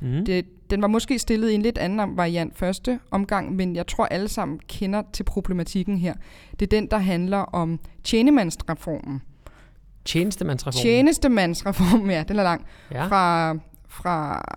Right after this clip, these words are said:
Speaker 2: nitten hundrede og niogtres,
Speaker 1: Ja.
Speaker 2: hvor at man i Folketinget, herinde på Christiansborg, lagde grundlønnen for de forskellige fag, offentlige fag.
Speaker 1: Mm.
Speaker 2: Det vil sige pædagoger, øh,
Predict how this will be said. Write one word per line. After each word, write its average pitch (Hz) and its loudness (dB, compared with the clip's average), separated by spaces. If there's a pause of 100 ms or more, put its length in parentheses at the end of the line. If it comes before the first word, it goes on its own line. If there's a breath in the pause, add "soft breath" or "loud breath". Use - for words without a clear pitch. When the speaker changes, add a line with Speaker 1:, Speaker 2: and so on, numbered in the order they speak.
(120)
Speaker 2:
nitten 226 2
hundrede 214 2
og 202 2
niogtres, 220 0 (100)
Speaker 1:
Ja. 131 -4 (280 loud breath)
Speaker 2:
hvor 202 0
at - -4
man 180 -2 (260)
i 294 4 (240)
Folketinget, 208 -2 (140)
herinde 220 -2
på 220 -2
Christiansborg, 185 -6 (680 soft breath)
lagde 190 2 (140)
grundlønnen 208 2 (200)
for - -2
de 190 2
forskellige 190 -2
fag, - -6 (100)
offentlige 185 2
fag. - -2
Speaker 1:
Mm. 139 -4
Speaker 2:
Det 185 -2
vil 185 -4
sige 180 -6
pædagoger, 185 -2 (720 soft breath)
øh, 120 -10